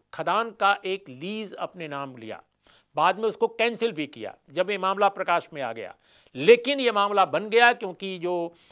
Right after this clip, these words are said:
अ, प्रदेश के भारतीय जनता पार्टी नेता हैं जो चुनाव हार चुके हैं, अ, पिछले चुनाव में, वो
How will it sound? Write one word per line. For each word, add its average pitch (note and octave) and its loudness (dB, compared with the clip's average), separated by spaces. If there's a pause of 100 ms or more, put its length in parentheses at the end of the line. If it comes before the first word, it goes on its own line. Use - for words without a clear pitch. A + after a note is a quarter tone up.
(140)
अ, E3+ 2
प्रदेश F3+ -2
के G3 -4
भारतीय F3+ 0
जनता F#3 -2
पार्टी F3 -2
नेता E3 -4
हैं F#3+ -4
जो D#3+ -8
चुनाव D#3+ -4
हार F3 2
चुके G3+ -8
हैं, F#3+ -4 (400)
अ, F3 0 (100)
पिछले F#3+ -2
चुनाव F#3+ -2
में, G3+ -4 (220)
वो A#3 6